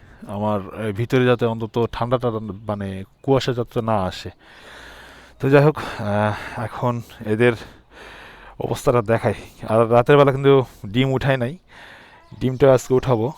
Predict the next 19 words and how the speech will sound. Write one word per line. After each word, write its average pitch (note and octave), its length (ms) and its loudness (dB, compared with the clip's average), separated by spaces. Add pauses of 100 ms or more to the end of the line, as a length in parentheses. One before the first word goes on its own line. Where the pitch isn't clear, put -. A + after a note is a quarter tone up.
(240)
কয়টা G#2 240 -2
ডিম G#2 180 -6
পারছে G#2 420 -4 (240)
দেখি, F2+ 340 -8 (320)
ডিমও C3 300 0
আছে B2 280 0
মাশাল্লাহ। A#2+ 460 -2 (1120)
তো A2+ 240 0 (200)
পানি C3 240 0
দেই C3+ 180 4
নাই, C#3 220 -2
খাবারও B2+ 360 6
দেই A#2 160 2
নাই। G2+ 180 -2 (1120)
তো - 100 -16
খাবার A#2 360 -2
রাতে A#2+ 220 0
দেওয়া A#2+ 240 2
ছিল, G#2+ 300 -4